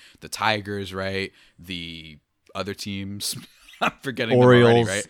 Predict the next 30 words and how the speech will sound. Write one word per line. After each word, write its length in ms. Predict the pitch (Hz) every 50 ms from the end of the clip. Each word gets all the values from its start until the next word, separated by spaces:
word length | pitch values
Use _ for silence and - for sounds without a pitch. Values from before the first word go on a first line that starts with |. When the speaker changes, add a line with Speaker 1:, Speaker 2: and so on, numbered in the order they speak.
| _ -
Speaker 2:
Marlins. 240 | 113 104 104 104 104
Speaker 1:
The 80 | 104 104
Orioles, 500 | 104 104 104 - 127 127 117 107 - - _
the 120 | 110 123 110
Orioles, 380 | 117 123 120 120 117 117 110 98
the 60 | 107
Marlins, 500 | 101 107 107 110 107 104 104 107 104 -
and, 140 | 104 104 104
and, 180 | - 113 104 98 -
I 60 | 110
mean, 120 | 107 101
the 80 | 92 90
Marlins, 220 | 85 104 113 107 101 98 101 104
Speaker 2:
Royals. 20 |
Speaker 1:
obviously. 540 | 101 104 104 104 - - - 87 85 92 - _ _ _ _ _ _ _
You 120 | - 107
know, 200 | 95 80 80 78 78 98
the 120 | 104 107
Royals, 560 | 92 98 101 101 104 101 95 98 98 92 - -
uh, 340 | 90 90 85 82 80 85 - _ _ _ _ _ _ _ _ _ _ _ _ _ _ _ _ _ _ _ - _ _
you 60 | 113
know, 80 | 117 110
obviously 260 | 101 98 101 98 95
Speaker 2:
Pirates. 120 | 92 95 98
Speaker 1:
the 60 | 101
Marlins 360 | 107 110 95 95 95 90 -
with 120 | 98 92
the 80 | - 98
whole, 240 | 90 98 95 90 87
uh, 220 | 87 85 82 78